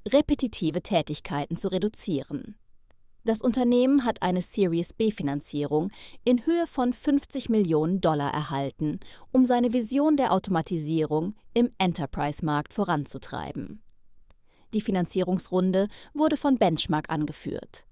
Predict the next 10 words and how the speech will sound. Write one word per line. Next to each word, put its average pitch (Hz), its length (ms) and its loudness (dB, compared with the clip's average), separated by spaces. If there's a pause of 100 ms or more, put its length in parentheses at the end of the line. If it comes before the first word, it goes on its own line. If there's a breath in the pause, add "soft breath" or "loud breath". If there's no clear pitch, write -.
(140)
mit 208 180 0
weiteren 156 400 -2
Investoren 202 760 2 (240 soft breath)
wie 208 120 2
Nexus 202 460 0
V 170 160 -2
P, 180 420 -2 (280)
First - 440 0
Round 160 220 0
Capital 170 560 -2